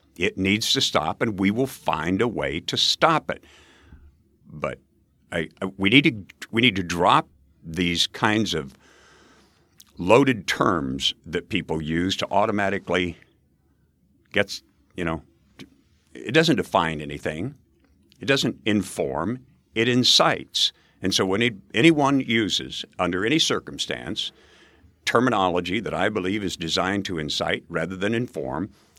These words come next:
I'm gonna argue with the terminology. And if I have enough time, I think I can explain it and explain to people, "No, I'm not a racist. No, I don't believe in racial prejudice." That is, but racial profiling is a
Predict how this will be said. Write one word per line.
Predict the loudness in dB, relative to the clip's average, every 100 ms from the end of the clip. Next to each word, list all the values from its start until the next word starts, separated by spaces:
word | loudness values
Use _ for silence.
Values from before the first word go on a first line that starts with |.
| -6
I'm | 0
gonna | 2 2
argue | 2 2 2 -2
with | -2 0 -2 -2
the | -8 -8
terminology. | -2 -2 0 -2 -2 -4 -8 -12
And | -10
if |
I | -6 -4
have | -4
enough | -6 -6 -14
time, | -4 -2 0 -2 -2
I | -2
think | -4 -6 -4
I | -4
can | -4 -6
explain | -2 -2 -2 -2 -4 -2
it | -6 -6
and | -8
explain | -8 -4 0 0
to | -2
people, | -6 -6 -6 -6 -14 -10
"No, | 2 4 6
I'm | 6
not | 6 4
a | 4
racist. | 2 0 -4 -8
No, | -2 4 6 6
I | 6
don't | 4 2
believe | 0 0 0
in | 0
racial | 0 0 0 -2
prejudice." | 0 2 2 0 -8 -8 -10 -20 _ -4
That | -2
is, | -2 -6 -18 _ _ _
but | -10 -4
racial | 0 2 0
profiling | 2 4 4 2 -6 -6 -6
is | -4 -4
a | -6